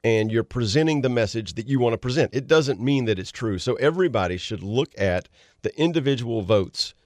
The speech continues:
that a candidate has made and decide whether you agree with,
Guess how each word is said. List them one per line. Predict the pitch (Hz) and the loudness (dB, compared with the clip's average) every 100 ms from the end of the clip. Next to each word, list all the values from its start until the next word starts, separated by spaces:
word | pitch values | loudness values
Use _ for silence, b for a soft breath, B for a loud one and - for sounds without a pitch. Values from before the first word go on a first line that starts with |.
| _ - | _ -2
that | 104 | 0
a | |
candidate | - 135 123 117 110 107 | 0 2 2 2 0 0
has | 110 90 | -2 0
made | 85 82 - | -2 -2 -4
and | 95 | -4
decide | 98 - 151 131 95 104 - _ _ - | -2 -2 0 0 0 -2 -6 _ _ 0
whether | 113 110 | 2 2
you | 104 110 | 0 -2
agree | 110 104 95 | 0 0 2
with, | 95 | 2